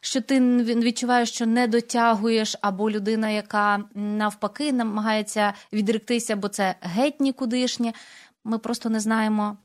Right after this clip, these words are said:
чим володіємо. А чим ми володіємо? Давайте розкажемо більше про спадщину Рєпіна і, зокрема, про те, що можна побачити у вашому музеї.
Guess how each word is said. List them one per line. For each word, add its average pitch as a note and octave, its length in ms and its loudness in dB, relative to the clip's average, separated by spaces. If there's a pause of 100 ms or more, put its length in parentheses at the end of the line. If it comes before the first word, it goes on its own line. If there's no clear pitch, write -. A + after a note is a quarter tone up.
(200)
чим G#3+ 240 0
володіємо. F3+ 680 -2 (160)
А G#3 80 -4
чим E4+ 280 -2
ми B3 80 2
володіємо? F3 520 -4
Давайте C#4 260 -2
розкажемо A#3+ 500 -2
більше B3+ 320 -4
про A3+ 440 2
спадщину F#3+ 920 -4 (320)
Рєпіна A3 600 2
і, A3 120 2
зокрема, A3+ 520 2
про A#3+ 180 0
те, C#4 180 0
що A#3 160 -4
можна A#3+ 320 2
побачити A3 720 -2 (100)
у F#3+ 60 -4
вашому A3+ 400 0
музеї. F#3 500 0